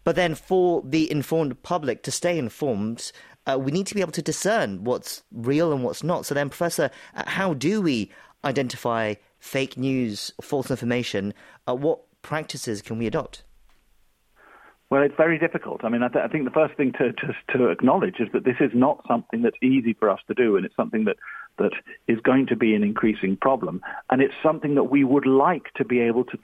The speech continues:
Speaker 2: trust the social media companies to do for us, to, to, to weed out the, the, the fakes and to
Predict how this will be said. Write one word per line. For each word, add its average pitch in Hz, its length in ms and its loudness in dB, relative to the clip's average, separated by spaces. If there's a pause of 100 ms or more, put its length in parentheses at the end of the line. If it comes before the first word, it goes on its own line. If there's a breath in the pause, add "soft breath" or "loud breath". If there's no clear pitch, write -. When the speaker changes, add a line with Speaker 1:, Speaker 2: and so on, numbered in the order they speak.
(140)
Speaker 2:
trust 151 220 2 (640)
the 117 180 -4
social 143 320 2
media 135 400 2
companies 107 540 -2 (160)
to - 80 0
do 139 320 4
for 185 260 4
us, 73 120 -2 (160)
to, 117 160 4
to, 123 400 -2
to 123 180 2 (400 loud breath)
weed 151 400 2
out 143 320 2 (100)
the, 120 320 0
the, 113 340 0
the 113 100 0
fakes 131 400 0
and 110 120 -4
to 113 180 -2